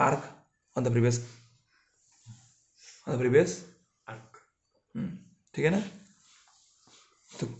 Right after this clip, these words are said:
Speaker 1: connect this arc with the center and name the connecting point as N।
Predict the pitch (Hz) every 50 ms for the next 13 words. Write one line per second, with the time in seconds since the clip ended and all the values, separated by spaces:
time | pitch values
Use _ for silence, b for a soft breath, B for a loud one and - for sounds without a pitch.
0 | - - 185 208 226 190 - - 123 127 135 143 175 170 - - - 147 147 147
1 | 151 156 - - - - - 131 127 127 123 - 135 127 123 120 147 165 175 175
2 | - - - - - _ _ _ _ _ _ _ _ _ - _ _ _ _ _
3 | _ _ _ - 127 127 123 131 135 135 135 131 123 - 139 131 120 127 127 123
4 | 117 127 143 185 - - - - - - _ _ _ - _ _ _ _ _ _
5 | - 127 123 143 151